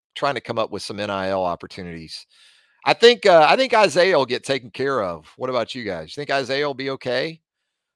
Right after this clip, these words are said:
on the N I L front and Jalen, uh, especially after that one? That was a, uh, that was kind of a Daniel Moore moment. No doubt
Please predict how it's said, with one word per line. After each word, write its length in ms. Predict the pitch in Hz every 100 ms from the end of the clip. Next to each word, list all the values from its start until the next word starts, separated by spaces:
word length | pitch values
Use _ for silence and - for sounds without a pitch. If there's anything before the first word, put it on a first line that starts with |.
| -
on 140 | 110
the 100 | 120
N 80 | 127
I 140 | 131 135
L 160 | 139
front 360 | - 151 156 143 _
and 200 | 107 131
Jalen, 460 | 135 143 156 160 240 _ _ _ _ _ -
uh, 220 | 110 107 104
especially 440 | - 131 139 123
after 240 | 135 139 120
that 200 | 139 139
one? 240 | 160 147 _ _
That 160 | - 117
was 180 | 127 123
a, 260 | 131 131
uh, 300 | 131 131 127 107
that 60 | -
was 120 | 135
kind 160 | - 135
of 80 | 117
a 20 |
Daniel 360 | 113 131 131
Moore 220 | 127 127 120
moment. 420 | 120 135 98 - _ _ _ _ _ _ -
No 100 | 110
doubt 320 | 107 98 98